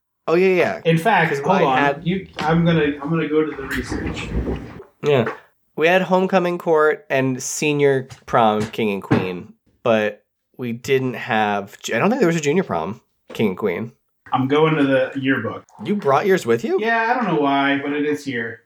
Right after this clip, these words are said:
Speaker 2: Okay, if we did have a king and queen, they weren't pictured as king and queen.
Speaker 1: Yeah, 'cause I don't think junior prom had king
Speaker 2: I'm
Speaker 1: and
Speaker 2: looking
Speaker 1: queen.
Speaker 2: at the senior prom pictures.
Speaker 1: Oh, senior prom.
Speaker 2: I'm saying I don't think we had a king and queen at all.
Speaker 1: Huh.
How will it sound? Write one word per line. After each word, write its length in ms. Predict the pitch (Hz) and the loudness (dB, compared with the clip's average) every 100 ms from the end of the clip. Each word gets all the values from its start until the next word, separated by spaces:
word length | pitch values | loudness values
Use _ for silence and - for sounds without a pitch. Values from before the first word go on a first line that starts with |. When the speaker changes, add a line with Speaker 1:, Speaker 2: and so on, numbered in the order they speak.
| - | -4
Speaker 2:
Okay, 340 | 151 123 110 170 | 0 0 -2 -2
if 140 | 170 | 0
we 100 | 214 | 0
did 220 | 185 262 311 | 0 0 0
have 180 | 233 | 0
a 80 | 190 | 0
king 220 | 196 185 | 0 0
and 120 | 180 156 | 2 0
queen, 340 | 165 160 131 | 0 0 0
they 220 | 143 139 | 0 0
weren't 360 | 139 156 165 - | 0 -2 -2 -2
pictured 400 | 160 - 139 123 | -2 -2 -4 -4
as 140 | 123 | -6
king 240 | - 143 127 | -4 -2 -2
and 140 | 110 | -4
queen. 340 | 117 107 85 82 _ _ _ - | -4 -6 -6 -12 _ _ _ -2
Speaker 1:
Yeah, 380 | 123 85 127 - _ _ - | 0 0 -4 -16 _ _ -14
'cause 100 | 143 | -2
I 40 | 220 | 0
don't 100 | 240 | 0
think 120 | 226 | 0
junior 240 | 202 202 | 0 0
prom 200 | 202 190 | 0 0
had 240 | 175 160 - | 0 -2 0
king 80 | 170 | 2
Speaker 2:
I'm 60 | |
Speaker 1:
and 40 | 233 | 2
Speaker 2:
looking 200 | 269 254 | 2 2
Speaker 1:
queen. 60 | 185 | 2
Speaker 2:
at 40 | |
the 80 | 160 | 0
senior 400 | - 240 190 139 | 2 0 2 0
prom 300 | 147 127 113 | -2 -4 -4
pictures. 520 | 110 107 92 78 - _ _ _ 196 | -6 -10 -14 -14 -18 _ _ _ 0
Speaker 1:
Oh, 120 | 175 | 0
senior 420 | - 190 233 120 | 2 4 4 2
prom. 460 | - 95 67 - - _ _ 147 | -2 -6 -6 -12 -18 _ _ -4
Speaker 2:
I'm 140 | 160 | 0
saying 220 | 220 196 | 2 2
I 80 | 180 | 4
don't 100 | 220 | 2
think 120 | 214 196 | 2 2
we 120 | 170 | 2
had 120 | 170 | 2
a 80 | 160 | 2
king 200 | 180 170 | 0 2
and 80 | 151 | 0
queen 220 | 160 143 | -2 -2
at 160 | 123 131 | -4 -4
all. 420 | 131 95 - - _ _ | -4 -6 -10 -18 _ _
Speaker 1:
Huh. 300 | _ 214 107 | _ 0 0